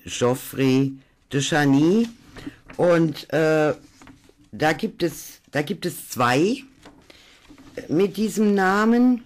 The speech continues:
die aber, äh, miteinander verwandt sind. Also einmal, äh, gibt es Geoffroy de Chagny, ähm,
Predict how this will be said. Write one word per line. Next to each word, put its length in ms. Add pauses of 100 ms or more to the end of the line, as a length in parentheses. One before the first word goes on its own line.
(580)
die 140
aber, 480
äh, 160
miteinander 720
verwandt 500
sind. 300
Also 180
einmal, 600 (560)
äh, 240
gibt 260
es 220
Geoffroy 840
de 200
Chagny, 840 (720)
ähm, 480